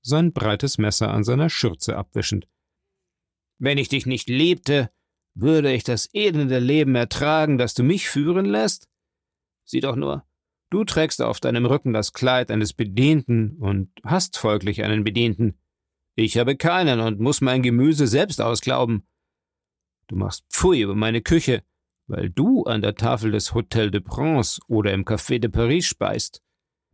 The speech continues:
Ich könnte auch speisen, wo ich wollte.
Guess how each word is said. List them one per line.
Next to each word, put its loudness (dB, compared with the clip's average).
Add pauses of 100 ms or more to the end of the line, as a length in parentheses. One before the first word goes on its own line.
(600)
Ich -4
könnte -2
auch 0
speisen, 0
wo 0
ich -4
wollte. 0